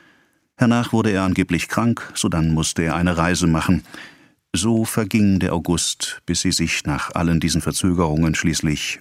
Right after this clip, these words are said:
unwiderruflich auf Montag, den vierten September, einigten.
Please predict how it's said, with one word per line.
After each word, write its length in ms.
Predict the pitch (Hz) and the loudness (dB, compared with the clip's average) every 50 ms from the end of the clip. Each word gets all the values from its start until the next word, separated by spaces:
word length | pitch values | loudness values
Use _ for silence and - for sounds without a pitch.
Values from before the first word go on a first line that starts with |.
| - _ _ | -14 _ _
unwiderruflich 1000 | - 104 101 98 90 85 78 - 71 67 - 87 95 95 - - 90 82 - - - - - - - | 2 4 4 4 2 2 0 -2 -2 0 0 0 0 2 2 0 0 0 0 -4 -8 -12 -16 -14 -6
auf 320 | - 80 76 - - - - | -4 -2 -2 -2 0 2 4
Montag, 580 | 95 92 87 85 82 - 82 78 76 73 - | 4 4 4 2 0 0 0 -2 -2 -2 -4
den 200 | - 80 76 73 | -2 0 0 0
vierten 400 | - - - 85 78 - - 71 | 0 0 0 0 0 -2 -4 -4
September, 640 | - - 92 - - - - 69 - - 67 - - | -2 -2 -4 -4 -4 -4 -2 -2 -2 -2 -4 -4 -4
einigten. 500 | - 64 65 - - - - - 67 | -4 -4 -4 -6 -6 -8 -8 -10 -10